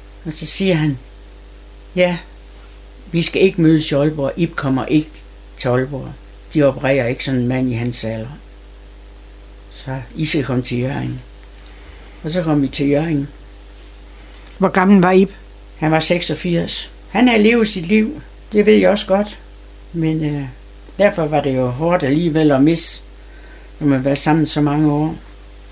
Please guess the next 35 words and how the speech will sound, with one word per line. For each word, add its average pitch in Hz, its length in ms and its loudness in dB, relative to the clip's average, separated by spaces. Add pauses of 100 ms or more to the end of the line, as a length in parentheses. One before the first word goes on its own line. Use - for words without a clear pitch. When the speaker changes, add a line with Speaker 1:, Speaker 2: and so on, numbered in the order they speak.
(500)
Speaker 1:
Men 147 160 2
så 170 100 0
kom 139 280 2
vi 131 60 2
så 143 180 -2
til 117 340 -6 (240)
Hjørring. 123 420 -6 (1200)
Og 135 120 -6
så 151 120 -4
snakker 139 300 2
vi 120 60 -4
så 135 160 0
med 131 120 4
en 123 100 0
kvindelig 135 400 2
læge. 123 460 -2 (1200)
Og 127 180 -12
det, 127 280 -6
så - 180 -8
er 113 80 -6
det 104 160 -8
også - 300 -12
okay. - 340 -12 (600)
Og 143 100 -4
så 160 100 -2
kommer 135 280 0
vi 131 180 4
ind, 139 80 4
og 135 60 0
jeg 143 100 2
holder 139 260 0
Ib 139 200 2
i 135 40 -4
hånden, 131 420 0
og 117 200 -8